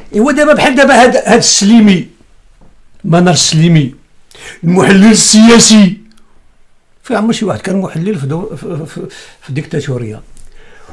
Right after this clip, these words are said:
وهذوك المحللين الاخرين واش غتحللوا؟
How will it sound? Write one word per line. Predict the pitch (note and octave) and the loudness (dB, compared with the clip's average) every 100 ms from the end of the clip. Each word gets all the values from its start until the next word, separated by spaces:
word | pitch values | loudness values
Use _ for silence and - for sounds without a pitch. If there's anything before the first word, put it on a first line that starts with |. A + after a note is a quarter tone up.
| - | -4
وهذوك | F3+ G3+ - | 0 2 4
المحللين | B3 C4+ - A#3+ B3 A3+ C4 B3 | 2 2 4 4 6 4 4 4
الاخرين | - G3+ G#3+ F#3+ B2 G2 _ _ _ _ _ _ _ _ _ _ _ _ _ _ _ _ _ _ _ _ C#4+ | 2 2 4 4 0 -4 _ _ _ _ _ _ _ _ _ _ _ _ _ _ _ _ _ _ _ _ -12
واش | E4+ | -8
غتحللوا؟ | G4 G#4+ D#4 F4 A#3+ D#3+ | -6 -6 -2 0 0 -2